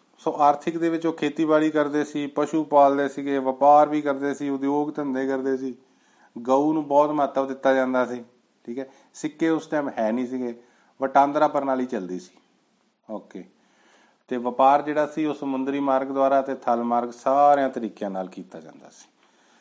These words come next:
ਤੇ ਸਪਤ ਸਿੰਧੂ ਪ੍ਰਦੇਸ਼ ਵਿੱਚ ਕਿਹੜੀਆਂ ਨਦੀਆਂ ਵਹਿੰਦੀਆਂ ਸੀ? ਸੋ ਪੰਜਾਬ ਦਾ ਪੁਰਾਣਾ ਨਾਮ ਸਪਤ ਸਿੰਧੂ ਸੀਗਾ ਤੇ ਉਹਨਾਂ ਸੱਤਾਂ ਨਦੀਆਂ ਦੇ ਨਾਮ ਦੱਸਣੇ ਆ। ਪਹਿਲਾਂ ਤਾਂ ਪੰਜਾਬ ਦੀਆਂ ਪੰਜ ਨਦੀਆਂ ਹੋ ਗਈਆਂ, ਸਤਲੁਜ, ਬਿਆਸ, ਰਾਵੀ, ਚਨਾਬ ਤੇ ਜੇਹਲਮ। ਉਸ ਤੋਂ ਬਾਅਦ ਇੱਕ ਸਿੰਧ ਨਦੀ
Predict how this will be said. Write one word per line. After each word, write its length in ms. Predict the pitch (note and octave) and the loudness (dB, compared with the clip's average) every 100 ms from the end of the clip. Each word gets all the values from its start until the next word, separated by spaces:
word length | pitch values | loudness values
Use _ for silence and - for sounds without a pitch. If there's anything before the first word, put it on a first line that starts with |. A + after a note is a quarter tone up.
| _ _ - | _ _ -10
ਤੇ 80 | D3 | -4
ਸਪਤ 400 | - F3+ F3+ G3 | 2 2 2 -2
ਸਿੰਧੂ 280 | G3 G3 | 2 2
ਪ੍ਰਦੇਸ਼ 440 | F#3+ F3 F3 F3 G3 | 2 2 2 2 0
ਵਿੱਚ 120 | G3 | -4
ਕਿਹੜੀਆਂ 360 | - F3+ F#3+ F3+ | 0 0 2 2
ਨਦੀਆਂ 300 | E3 E3 E3 | 2 2 2
ਵਹਿੰਦੀਆਂ 340 | D3+ D3 C#3+ | 0 0 -4
ਸੀ? 200 | - C#3+ - _ _ _ _ | -6 -12 -16 _ _ _ _
ਸੋ 60 | C3+ | -8
ਪੰਜਾਬ 500 | - A#2+ A#2+ C3 C3+ | -6 0 4 4 2
ਦਾ 80 | |
ਪੁਰਾਣਾ 380 | C#3 C#3+ C3+ C#3 | -2 2 2 4
ਨਾਮ 200 | C#3 C#3 | 2 0
ਸਪਤ 340 | C#3 C3 - B2 | -2 -6 -4 -10
ਸਿੰਧੂ 300 | A#2+ G#2+ F#2+ | -8 -8 -8
ਸੀਗਾ 320 | F#2 G2+ - _ - _ | -4 -4 -6 _ -20 _
ਤੇ 60 | D3 | -6
ਉਹਨਾਂ 120 | D#3 | -4
ਸੱਤਾਂ 380 | D3 C#3+ - E3 | -4 -4 2 4
ਨਦੀਆਂ 320 | D#3+ D#3+ D#3+ | 4 -2 -2
ਦੇ 100 | D#3+ | 0
ਨਾਮ 260 | D#3 D3+ D3+ | 2 2 0
ਦੱਸਣੇ 360 | C3+ - C#3+ | -6 -6 -6
ਆ। 40 | C#3+ | -4
ਪਹਿਲਾਂ 280 | - D3 D#3 | -4 -2 -4
ਤਾਂ 100 | D3+ | -4
ਪੰਜਾਬ 420 | C#3+ C3+ C3 C3 | -2 2 2 2
ਦੀਆਂ 160 | C#3+ | -4
ਪੰਜ 320 | C3+ B2+ B2 B2+ | -2 -2 -2 -4
ਨਦੀਆਂ 340 | C3+ C3+ D3+ | -6 -4 -4
ਹੋ 120 | D3 | -4
ਗਈਆਂ, 220 | C#3 C3+ - _ _ _ - _ | -4 -8 -10 _ _ _ -20 _
ਸਤਲੁਜ, 600 | - D#3 - D#3 E3+ E3 | -10 -8 -8 -4 -2 -2
ਬਿਆਸ, 680 | C#3 C3 C3 C#3 D3 C#3+ D3+ | -4 2 6 6 4 2 -2
ਰਾਵੀ, 480 | C3 B2 C3 C#3+ | 2 4 4 -4
ਚਨਾਬ 480 | C#3+ C3+ B2 B2 B2+ | -6 -4 2 2 2
ਤੇ 100 | B2+ | -2
ਜੇਹਲਮ। 380 | G#2+ A#2+ A#2+ F2 - _ _ _ _ | -4 -2 -2 -6 -14 _ _ _ _
ਉਸ 140 | D3 C#3+ | -12 -6
ਤੋਂ 120 | D#3+ | 0
ਬਾਅਦ 200 | D3+ D3 | 2 0
ਇੱਕ 120 | C#3+ | -2
ਸਿੰਧ 340 | - - D3+ E3+ | -8 -6 -2 0
ਨਦੀ 480 | E3+ E3 F3 E3+ | 0 0 -2 -4